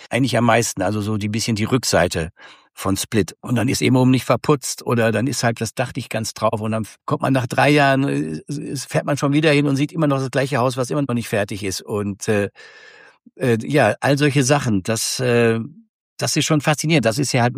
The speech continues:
auch sehr, oder die teilweise kaputten Autos, die da rumfahren. Ja, das wäre bei uns gar nicht möglich, wird sofort,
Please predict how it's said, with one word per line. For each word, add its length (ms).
auch 200
sehr, 340
oder 160
die 140
teilweise 320
kaputten 380
Autos, 320
die 80
da 100
rumfahren. 600
Ja, 100
das 120
wäre 120
bei 140
uns 160
gar 140
nicht 160
möglich, 420
wird 100
sofort, 520